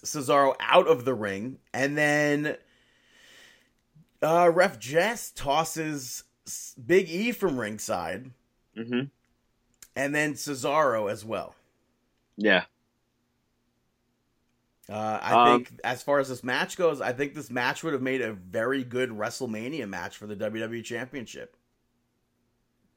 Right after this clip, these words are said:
Speaker 2: I could see that. I, I definitely agree with you.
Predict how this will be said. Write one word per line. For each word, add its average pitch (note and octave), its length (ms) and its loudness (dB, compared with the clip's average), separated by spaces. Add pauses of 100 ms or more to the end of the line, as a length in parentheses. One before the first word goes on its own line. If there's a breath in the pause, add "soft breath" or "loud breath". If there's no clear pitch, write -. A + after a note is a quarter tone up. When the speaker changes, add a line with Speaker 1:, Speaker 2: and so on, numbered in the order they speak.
(160)
Speaker 2:
I - 140 4
could - 140 -12
see C#2+ 120 -4
that. F2 240 0 (1040)
I, A2+ 200 6
I A#2+ 260 8
definitely E3 380 4
agree A#2+ 260 2
with C#3+ 120 2
you. E2 200 -4